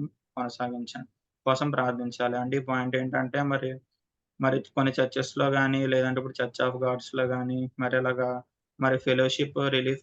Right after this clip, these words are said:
కమిటీస్ అని ఉంటాయి. మరి, మరి మనం ఏదైతే మరి దేవునికి మరి సమర్పిస్తామో ఆ యొక్క కానుకల్లో గానీ, అవి ఇతరులకి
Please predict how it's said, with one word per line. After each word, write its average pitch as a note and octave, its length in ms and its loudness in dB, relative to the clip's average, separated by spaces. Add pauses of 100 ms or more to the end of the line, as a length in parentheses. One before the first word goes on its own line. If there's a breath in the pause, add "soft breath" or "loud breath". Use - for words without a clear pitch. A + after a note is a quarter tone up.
కమిటీస్ B2+ 440 -4
అని C3 160 -2
ఉంటాయి. B2+ 340 0 (300)
మరి, B2+ 180 2 (1400)
మరి C3 260 4
మనం C#3 160 4 (100)
ఏదైతే C#3+ 280 0 (100)
మరి D3 180 2
దేవునికి C3+ 360 -2
మరి C#3 180 -2
సమర్పిస్తామో C3 760 -2
ఆ C#3+ 80 4
యొక్క C3+ 140 -4 (100)
కానుకల్లో C3 540 0 (100)
గానీ, C3 260 -2 (460)
అవి C3 160 6 (100)
ఇతరులకి D3 440 2